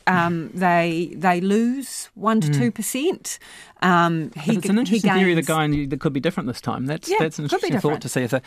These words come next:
Speaker 2: but some of that quest for stability vote might even be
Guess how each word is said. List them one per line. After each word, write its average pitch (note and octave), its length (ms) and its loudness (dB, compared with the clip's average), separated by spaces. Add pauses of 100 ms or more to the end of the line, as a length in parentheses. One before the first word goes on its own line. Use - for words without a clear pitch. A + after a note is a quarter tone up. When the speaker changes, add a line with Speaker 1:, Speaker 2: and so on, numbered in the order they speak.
(140)
Speaker 2:
but E3+ 120 0
some F#3 180 2
of G#3 80 2
that C#3+ 340 -2
quest - 280 -2
for - 80 -4
stability D3 540 -2
vote B2 320 -2 (340)
might C#3+ 240 4
even C3 180 -2
be B2+ 300 -2